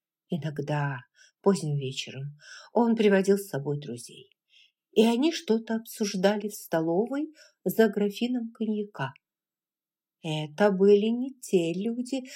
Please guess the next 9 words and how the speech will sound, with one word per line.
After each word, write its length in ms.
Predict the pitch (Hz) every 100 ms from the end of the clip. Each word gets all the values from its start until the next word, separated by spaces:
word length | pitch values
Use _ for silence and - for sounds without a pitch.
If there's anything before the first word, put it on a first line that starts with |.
| -
с 140 | - -
которыми 680 | 240 226 226 214 214 208
он 240 | 214 214 214
пил 320 | - 208 185
в 220 | 175 -
первый 400 | - 202 185 208
год 320 | 196 156 147
после 320 | - 160 190 190
свадьбы. 560 | 190 160 147 147 165